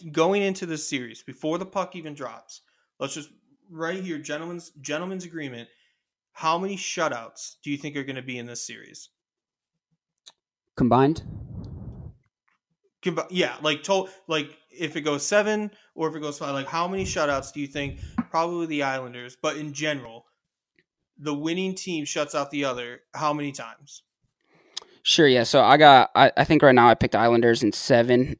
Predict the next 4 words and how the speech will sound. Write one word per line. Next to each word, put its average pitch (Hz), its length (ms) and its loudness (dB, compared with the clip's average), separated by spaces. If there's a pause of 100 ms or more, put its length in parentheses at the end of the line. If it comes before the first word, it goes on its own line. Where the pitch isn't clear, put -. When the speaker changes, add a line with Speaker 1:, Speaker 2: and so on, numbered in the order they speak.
Speaker 2:
Um, 110 560 -2 (1400)
I, - 80 2 (480)
I'd 180 160 8
be, 196 240 6